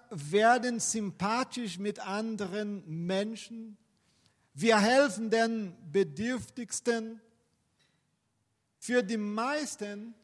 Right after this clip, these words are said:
für die meisten ist dies die Weihnachtsstimmung. Das ist alles sehr gut und schön. Das braucht man.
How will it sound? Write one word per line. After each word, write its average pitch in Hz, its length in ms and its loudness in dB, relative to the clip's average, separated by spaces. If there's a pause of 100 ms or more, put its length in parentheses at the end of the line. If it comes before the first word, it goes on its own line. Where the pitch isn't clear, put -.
(180)
für 226 140 -6
die 196 120 -4
meisten 202 920 -2 (280)
ist 214 340 -2
dies 240 400 -2 (100)
die 220 320 -4
Weihnachtsstimmung. 175 1700 -6 (2500)
Das 208 260 6
ist 247 200 4 (200)
alles 285 720 -2 (140)
sehr 226 680 2 (760)
gut 294 360 6
und 233 140 -4
schön. 202 460 -6 (800)
Das - 340 -2
braucht 233 540 -2
man. 147 520 -10